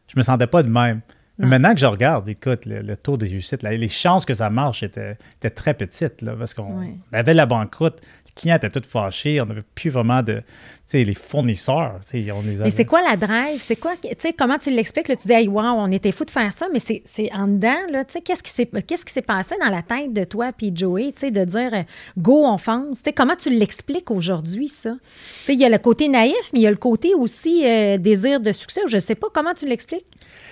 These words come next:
Speaker 1: C'est drôle, hein ? J'aimerais ça pouvoir te donner une belle réponse symbolique qui te dit que, tu sais, j'ai vu, euh, une image que, de, dans mon rêve qui m'a,
Speaker 2: <laughs>
Speaker 1: mais j'ai, honnêtement, c'était, on dit, « OK, on va remettre l'argent dans l'ancienne business. »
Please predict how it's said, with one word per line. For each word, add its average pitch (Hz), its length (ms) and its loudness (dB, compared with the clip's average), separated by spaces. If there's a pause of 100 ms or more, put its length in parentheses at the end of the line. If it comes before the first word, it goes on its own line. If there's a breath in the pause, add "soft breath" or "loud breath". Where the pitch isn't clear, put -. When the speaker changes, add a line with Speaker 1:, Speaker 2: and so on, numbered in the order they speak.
(120 loud breath)
Speaker 1:
C'est 127 140 0
drôle, 143 320 4
hein ? 127 220 4
J'aimerais 127 300 4
ça 262 140 -4
pouvoir 139 240 0
te 139 60 0
donner 117 320 0
une 120 100 0
belle 123 220 2
réponse 123 640 -2
symbolique 123 800 -2
qui - 100 -16
te - 80 -10
dit 107 300 -4
que, 120 160 -4
tu - 80 -12
sais, 143 220 -2
j'ai 104 220 -4
vu, 107 220 -4 (180)
euh, 98 160 -6 (160)
une 123 240 4
image 135 640 2
que, 113 340 0
de, 123 120 0
dans 117 140 4
mon 131 160 4
rêve 127 600 2
qui 139 100 -2
m'a, 123 200 2 (160)
Speaker 2:
<laughs> - 180 -18
Speaker 1:
mais - 120 6
j'ai, 120 200 4 (380)
honnêtement, 165 680 4
c'était, 135 440 4 (280)
on 143 140 2
dit, « 151 80 6
OK, 190 260 6
on 143 80 2
va 131 100 6
remettre 220 220 4
l'argent 180 300 4
dans 175 100 4
l'ancienne 147 320 2
business. » 160 460 0